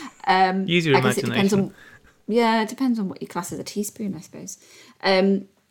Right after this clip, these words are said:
Speaker 1: Joe Baker.
Speaker 2: Uh, Joe is trying to give forma-, oh, sorry, trying to teach gnats formation flying using a dog whistle and a slice of bacon. That's what he's doing with his time.
Speaker 1: Of course. Uh, Dunstan.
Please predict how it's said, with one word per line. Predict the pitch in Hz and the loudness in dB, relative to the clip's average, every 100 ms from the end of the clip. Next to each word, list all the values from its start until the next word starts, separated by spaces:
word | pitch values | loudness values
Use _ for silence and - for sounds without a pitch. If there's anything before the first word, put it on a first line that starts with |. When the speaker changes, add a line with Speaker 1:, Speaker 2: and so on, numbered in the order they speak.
| - 196 | -18 0
Speaker 1:
Joe | 190 180 | 2 2
Baker. | 240 392 - 196 _ _ _ _ _ | 2 0 -2 -8 _ _ _ _ _
Speaker 2:
Uh, | 143 123 135 | -4 -2 -2
Joe | 143 190 | 2 4
is | 202 180 | 4 2
trying | - 196 202 202 | 0 -2 2 2
to | - 190 | 2 -2
give | 156 170 147 - 156 | 0 0 0 -4 -6
forma-, | 165 156 170 170 | -2 0 0 -2
oh, | 156 | -2
sorry, | 160 135 | 2 2
trying | - 196 196 | 4 2 2
to | 175 | 0
teach | - 196 196 | -2 -4 -2
gnats | 196 156 190 - - | 0 2 2 -4 -10
formation | 233 - 147 147 165 - 165 | -6 2 2 4 0 -2 -4
flying | 147 151 135 131 131 - - | -2 -2 -2 -2 -6 -14 -2
using | 165 147 147 | 0 2 2
a | 135 | 0
dog | 175 170 | 0 0
whistle | 160 143 156 156 | 0 -2 -2 -4
and | 147 147 147 | -2 -2 -2
a | 147 | -4
slice | - 139 147 | -4 -4 -4
of | 143 131 | -6 -2
bacon. | 165 180 - 247 - | 0 0 0 0 -2
That's | - 139 | -6 -6
what | 143 | -2
he's | 160 | 0
doing | 151 151 | 0 -2
with | 151 | 0
his | 175 175 | -2 -2
time. | 202 226 220 - _ _ _ _ - _ _ _ | 2 2 2 -2 _ _ _ _ -20 _ _ _
Speaker 1:
Of | - - - 453 415 - | -16 -12 -12 -12 -16 -10
course. | - 190 247 - - 330 277 - | -4 -2 -4 -6 -12 -10 -8 -2
Uh, | 208 202 - 196 - _ _ | 0 0 -2 -6 -10 _ _
Dunstan. | - 262 269 - - 196 | 4 4 4 0 -4 -4